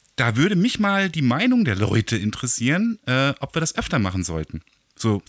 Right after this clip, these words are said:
diese kurzen, spontanen Livestreams, wo wir irgendwie, keine Ahnung, je nach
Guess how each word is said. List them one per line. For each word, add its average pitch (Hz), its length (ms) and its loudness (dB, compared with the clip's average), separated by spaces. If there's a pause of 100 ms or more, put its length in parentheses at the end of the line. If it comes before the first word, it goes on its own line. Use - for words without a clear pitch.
diese 113 200 -2
kurzen, 160 500 -2
spontanen 123 520 -2
Livestreams, 143 720 -4 (520)
wo 117 140 -2
wir 117 320 0
irgendwie, 107 300 -4
keine 107 240 -4
Ahnung, 180 460 -2
je 113 180 -4
nach 131 240 -4